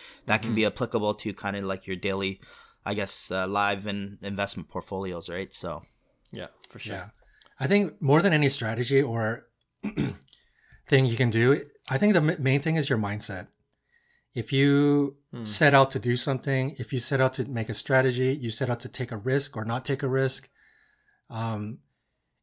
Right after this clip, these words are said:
Speaker 3: if you're confident in that and your mindset is good on that, I think that's good enough. If you took a big risk on some small prospect and you put big money into him and you understand, "I'm taking a risk here,"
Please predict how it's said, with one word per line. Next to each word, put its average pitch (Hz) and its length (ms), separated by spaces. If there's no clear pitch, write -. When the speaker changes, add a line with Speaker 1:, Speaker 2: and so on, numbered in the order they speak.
Speaker 3:
if 127 200
you're 147 100
confident 156 500
in 156 120
that 160 200
and 131 160
your 127 120
mindset 127 340
is 113 140
good 127 180
on 135 140
that, 156 280
I 131 100
think 156 140
that's 147 200
good 135 120
enough. 131 300
If 113 140
you 147 80
took - 180
a 165 60
big 139 260
risk 127 500
on 120 160
some 113 440
small 147 380
prospect 143 600
and 117 100
you 117 60
put - 240
big 139 220
money 135 220
into 135 200
him 151 80
and 131 140
you 175 200
understand, 147 680
"I'm 123 180
taking 139 320
a 127 60
risk 117 340
here," 180 340